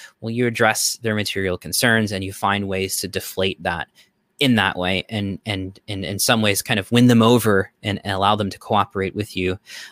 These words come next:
by putting something else forward rather than opposing them and saying, "Okay, you guys are deeply xenophobic and,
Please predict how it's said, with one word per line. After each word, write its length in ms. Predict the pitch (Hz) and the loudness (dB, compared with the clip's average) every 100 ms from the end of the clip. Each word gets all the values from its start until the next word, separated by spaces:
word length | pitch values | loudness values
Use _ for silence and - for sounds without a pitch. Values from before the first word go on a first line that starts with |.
| - | -6
by 340 | 107 98 95 90 | 0 2 2 -4
putting 260 | - 110 101 | 0 0 2
something 320 | 98 - 92 | -2 -2 2
else 220 | 101 104 | 2 2
forward 400 | - 95 92 92 | 2 2 2 2
rather 220 | 90 92 | 0 -2
than 260 | 92 90 - _ | -2 -4 -4 _
opposing 640 | - - - 127 120 110 101 | -12 -6 4 4 6 2 2
them 340 | 90 90 95 | 0 -2 -4
and 120 | 98 | -6
saying, 240 | - 92 92 | -6 -4 -4
"Okay, 200 | 92 98 | -6 -6
you 220 | 95 104 | -2 0
guys 340 | 101 98 98 | 2 2 2
are 160 | 90 90 _ - | 0 -2 _ 0
deeply 320 | 123 - 101 | 0 2 0
xenophobic 760 | 95 98 90 104 98 95 - 90 | 0 -2 0 2 4 2 0 -4
and, 220 | 87 | -4